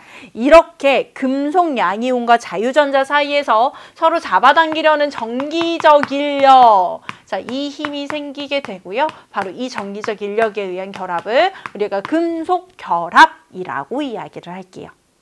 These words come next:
여기까지 되셨습니까? 자, 바로 이렇게 금속 결합, 자유전자 덕분에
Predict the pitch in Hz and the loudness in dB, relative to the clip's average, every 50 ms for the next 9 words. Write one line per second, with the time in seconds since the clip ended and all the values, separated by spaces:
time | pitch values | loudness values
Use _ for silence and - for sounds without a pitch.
0 | _ _ _ - - 202 214 214 220 220 208 208 220 233 214 185 214 220 214 214 | _ _ _ -12 -2 0 0 2 2 0 0 0 -4 -6 -6 -6 -6 -8 -8 -12
1 | 196 175 175 _ 226 247 277 - - - - - - - - - 269 247 - 254 | -14 -14 -4 _ 4 4 4 4 -2 -12 -20 -20 -20 0 6 6 6 8 8 8
2 | 262 277 302 294 269 285 302 320 330 330 311 247 - - 320 330 349 359 359 359 | 8 8 6 4 2 6 8 6 6 6 2 -4 -2 -2 -2 -2 -2 -4 -4 -4
3 | 349 370 359 349 359 _ - - - 202 220 247 247 220 175 - - - _ _ | -2 -2 -2 -2 -4 _ -10 -2 2 4 8 8 8 8 8 6 2 -6 _ _
4 | _ _ _ _ _ - - - - 190 214 240 285 370 403 392 370 320 320 311 | _ _ _ _ _ -16 -14 -4 0 0 2 4 4 4 6 8 6 6 6 6
5 | 302 320 320 320 320 269 - - _ - 226 214 214 226 196 - _ | 6 6 6 6 4 2 -2 -4 _ -12 -10 -6 -4 -6 -6 -6 _